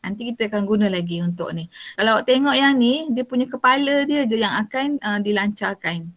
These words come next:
Dia punya badan dia stay kat bawah. Ah, okey, dia tak naik sekali semualah, tak. Dia hanya naikkan kapsul yang ada satelit ni sahaja. Ah, ni untuk R L V, okey, Reusable Launch Vehicle.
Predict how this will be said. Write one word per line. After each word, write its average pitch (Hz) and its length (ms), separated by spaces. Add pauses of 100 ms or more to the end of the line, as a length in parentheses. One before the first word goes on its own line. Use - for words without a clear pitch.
(420)
Dia 208 160
punya 220 240
badan 240 400
dia 311 160 (320)
stay 214 400
kat 120 80
bawah. 175 320 (960)
Ah, 175 320
okey, 302 160
dia 247 160
tak 220 160
naik 214 200
sekali 208 360
semualah, 233 720
tak. - 240 (320)
Dia 208 240
hanya 226 160
naikkan 233 320
kapsul 220 480
yang 208 160
ada 208 160
satelit 214 480
ni 214 160
sahaja. 175 560 (560)
Ah, 196 80
ni 240 200
untuk 247 200
R 202 160
L 208 320
V, 180 320 (120)
okey, 339 200
Reusable 208 720
Launch 208 320
Vehicle. 175 560